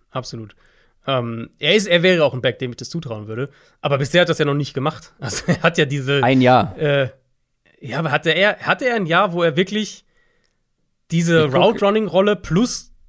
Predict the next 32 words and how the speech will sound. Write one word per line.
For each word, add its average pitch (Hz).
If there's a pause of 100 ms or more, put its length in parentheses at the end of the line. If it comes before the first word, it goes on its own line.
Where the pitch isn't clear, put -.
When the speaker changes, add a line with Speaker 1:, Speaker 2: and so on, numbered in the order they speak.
(200)
Speaker 1:
über 190
zweihundertsechzig, 180
zweihundertfünfzig, 165
zweihundertsechzig 156
Carries 185
hatte? 254 (600)
Speaker 2:
Na, 101
sein, 92
sein 165
erstes -
Jahr, -
oder -
nicht? 92
Ich -
guck -
mal 110
eben 110
nach. 107 (340)
Speaker 1:
Müsste 143
mir 185
die 165
Pass-, -
äh, 127
die 123
Receiving-Statistik 131
nochmal 110
angucken. 135 (520)
Ähm, 127 (1000)
ich 180
kam 196
tatsächlich 180
dann 170